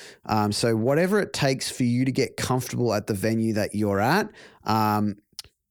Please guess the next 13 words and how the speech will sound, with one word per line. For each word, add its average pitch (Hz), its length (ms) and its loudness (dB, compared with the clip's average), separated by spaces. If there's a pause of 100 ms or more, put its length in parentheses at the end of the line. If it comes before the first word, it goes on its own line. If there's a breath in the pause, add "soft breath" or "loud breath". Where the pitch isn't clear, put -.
(240)
you 120 120 0
know, 107 160 2
whether 110 260 0
that's 110 360 -2
listening 127 460 0
to 117 140 0
music 123 400 0
in 117 80 0
your 95 120 0
headphones, 143 800 0 (400 loud breath)
doing 143 240 2
some 104 240 0
meditation, 123 720 0